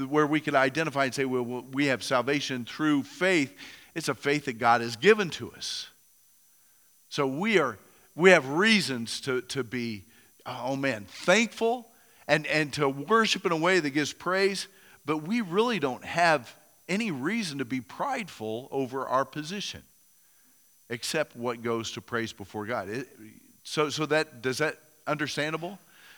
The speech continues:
That we grasp that? We, we are in a humble position because, oh man, look at what I've attained,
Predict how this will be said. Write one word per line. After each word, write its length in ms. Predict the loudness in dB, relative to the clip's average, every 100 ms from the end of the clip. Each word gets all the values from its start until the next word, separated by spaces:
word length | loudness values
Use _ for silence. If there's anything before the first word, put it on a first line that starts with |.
| -2
That 140 | 2 2
we 260 | 2 -2
grasp 560 | -2 4 8 8 4 -2
that? 320 | -2 -2 -6 -20 -20 -20 -8 -8 -8 -10
We, 360 | 0 2 2
we 240 | 2 8 10
are 200 | 10 6
in 140 | 4
a 60 | 0
humble 440 | 8 8 8 0
position 720 | 2 2 6 4 6 2 0 -10 -20 -20 0
because, 440 | 2 4 2 2 -6 -16 -12 0
oh 180 | 2 2
man, 480 | 4 4 4 4 4
look 200 | 4 2
at 100 | 4
what 180 | 6
I've 220 | 8 6 4
attained, 640 | -4 -2 0 0 -2